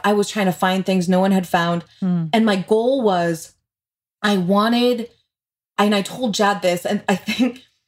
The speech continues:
Speaker 1: he did a Lifehacker article at that time where he says, "Shima is a unicorn and she makes famous people cry in interviews."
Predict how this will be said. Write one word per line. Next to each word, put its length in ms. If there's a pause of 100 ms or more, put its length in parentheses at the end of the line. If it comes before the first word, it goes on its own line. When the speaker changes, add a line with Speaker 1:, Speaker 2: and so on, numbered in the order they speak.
(120)
Speaker 1:
he 180
did 120
a 40
Lifehacker 640
article 380
at 80
that 180
time 400 (240)
where 100
he 120
says, 260
"Shima 720 (460)
is 120
a 60
unicorn 800
and 120
she 200
makes 400
famous 320
people 220
cry 260
in 160
interviews." 600